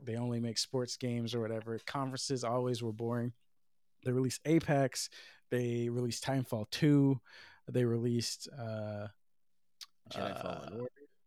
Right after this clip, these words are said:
Speaker 1: Jedi Fallen Order. Then they had Game of the Year with, uh, It Takes Two. Now they're
Speaker 2: Ooh, yeah.
Speaker 1: releasing, uh,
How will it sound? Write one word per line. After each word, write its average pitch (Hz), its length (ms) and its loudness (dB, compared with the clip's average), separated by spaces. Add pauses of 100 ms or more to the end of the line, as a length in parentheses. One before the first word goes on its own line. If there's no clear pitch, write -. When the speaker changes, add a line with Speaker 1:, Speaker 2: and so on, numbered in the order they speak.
(320)
Speaker 1:
Jedi 139 340 6
Fallen 123 320 6
Order. 151 440 8
Then 127 140 0
they 131 100 0
had 120 380 -2 (220)
Game 147 240 6
of 139 60 6
the 127 80 4
Year 151 540 4 (360)
with, 117 400 2
uh, 110 280 0
It 131 140 0
Takes - 340 -2
Two. 160 440 4 (680)
Now 143 340 4
they're 135 240 8
Speaker 2:
Ooh, 120 60 2
yeah. 110 80 0
Speaker 1:
releasing, 131 600 4
uh, 113 460 0